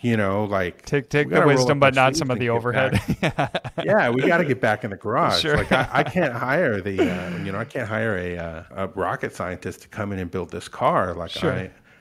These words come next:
Speaker 1: I know enough about how to build a car now that I need to get in here and get greasy.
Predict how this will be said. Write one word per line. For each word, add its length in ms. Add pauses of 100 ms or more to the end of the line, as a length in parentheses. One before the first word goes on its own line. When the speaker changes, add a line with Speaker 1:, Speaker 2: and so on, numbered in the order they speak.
(120)
Speaker 1:
I 260
know 280
enough 300
about 360
how 200
to 80
build 240
a 40
car 400
now 340
that 140
I 160
need 220
to 80
get 160
in 140
here 160
and 100
get 160
greasy. 580